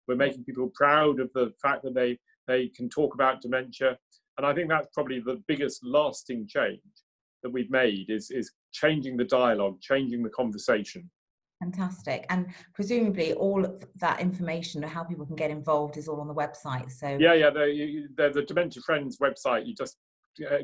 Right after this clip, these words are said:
Speaker 1: type
Speaker 2: Fine.
Speaker 1: in Dementia Friends and you get up, and you can actually become a Dementia Friend online. But the best way is by c-, coming to one of the local groups. There are hundreds of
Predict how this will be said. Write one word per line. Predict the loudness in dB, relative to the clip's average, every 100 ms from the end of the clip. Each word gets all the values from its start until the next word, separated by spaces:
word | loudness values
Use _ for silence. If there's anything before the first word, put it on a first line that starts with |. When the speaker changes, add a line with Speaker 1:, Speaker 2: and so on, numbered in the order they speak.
| -4 _ -2
Speaker 1:
type | 0 0
Speaker 2:
Fine. |
Speaker 1:
in | -2
Dementia | 0 0 -2 2
Friends | 4 4 2
and | 2
you | 4
get | 4
up, | 4 2
and | 2
you | 4
can | 2
actually | 2 0
become | 0 0
a | 2
Dementia | 0 -2 0
Friend | 0 2
online. | 2 4 4 4
But | 2 0
the |
best | 4 2 4
way | 6 6
is | 4 2
by | 4 4
c-, | 0 -2
coming | 0 2
to | 2
one | 2
of | 2
the |
local | 2 2 0
groups. | 0 0 2
There | 4
are | 6 4
hundreds | 0 -2 -4
of | -6